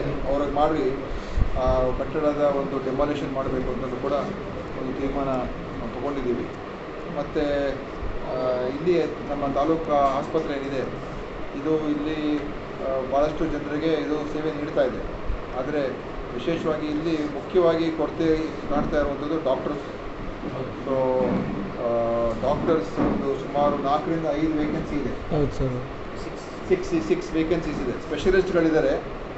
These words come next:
Speaker 1: ಆದರೆ ಡಾಕ್ಟರ್ಸ್ ಇಲ್ಲ, ಫಿಸಿಷಿಯನ್ ಇಲ್ಲ.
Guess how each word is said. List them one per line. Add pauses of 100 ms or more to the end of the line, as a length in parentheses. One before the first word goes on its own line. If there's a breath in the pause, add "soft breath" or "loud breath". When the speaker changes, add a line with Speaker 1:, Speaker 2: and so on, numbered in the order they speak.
(300)
Speaker 1:
ಆದರೆ (240)
ಡಾಕ್ಟರ್ಸ್
ಇಲ್ಲ,
ಫಿಸಿಷಿಯನ್
ಇಲ್ಲ.